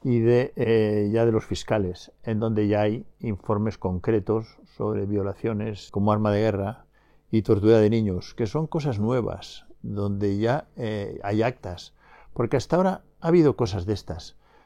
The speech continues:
pero cuando ha intervenido el Tribunal Penal Internacional o otros tribunales,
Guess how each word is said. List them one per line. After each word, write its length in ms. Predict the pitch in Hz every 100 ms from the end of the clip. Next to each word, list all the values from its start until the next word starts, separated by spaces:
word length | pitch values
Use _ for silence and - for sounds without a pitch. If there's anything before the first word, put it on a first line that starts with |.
| -
pero 240 | - 120 107
cuando 220 | 120 151
ha 40 |
intervenido 680 | 190 196 165 156 156 147 135 -
el 160 | 123
Tribunal 320 | 110 117 123 127
Penal 260 | 120 120
Internacional 640 | 120 113 107 101 104 101 - - - - _ -
o 160 | - 113
otros 480 | 135 - 110 -
tribunales, 680 | - 107 104 113 101 95 -